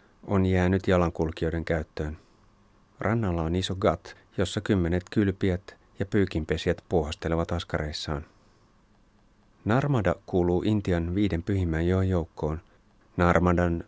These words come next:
synnylle on ainakin kaksi mytologista selitystä. Toisen mukaan se on saanut alkunsa luoja Brahmanin kyyneleestä. Värikkäämpi versio kertoo, kuinka Shiva mietiskeli niin ankarasti, että hiki alkoi valua noroina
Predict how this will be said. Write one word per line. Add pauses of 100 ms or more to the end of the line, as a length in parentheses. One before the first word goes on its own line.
(120)
synnylle
on
ainakin
kaksi
mytologista
selitystä. (460)
Toisen
mukaan
se
on
saanut
alkunsa
luoja
Brahmanin
kyyneleestä. (480)
Värikkäämpi
versio
kertoo,
kuinka
Shiva
mietiskeli
niin
ankarasti, (240)
että
hiki
alkoi
valua
noroina